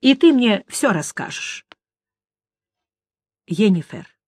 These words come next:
я не хотел бы показаться нахалом, но время уходит.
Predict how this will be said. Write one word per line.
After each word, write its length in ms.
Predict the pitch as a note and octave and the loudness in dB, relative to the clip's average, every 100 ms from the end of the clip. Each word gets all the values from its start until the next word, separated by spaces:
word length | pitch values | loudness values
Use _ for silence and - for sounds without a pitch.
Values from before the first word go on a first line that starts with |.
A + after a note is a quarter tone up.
| _ _ _ _ _ | _ _ _ _ _
я 140 | F3+ A#3+ | -2 0
не 100 | A3 | 0
хотел 380 | A#3 A3 F#3+ D#3+ | -2 -4 -4 -4
бы 100 | D#3+ | -8
показаться 580 | D3+ D#3+ D3+ C3+ - | -10 -10 -10 -12 -12
нахалом, 540 | C#3+ D3 - G2+ G3 F3+ _ _ - - | -12 -12 -14 -16 -16 -18 _ _ -20 0
но 160 | F#3+ | 2
время 380 | A3 A#3 A3+ G3 | 4 4 4 4
уходит. 600 | F3+ E3 F#3+ E3+ D3 - | 2 -2 -2 -4 -6 -20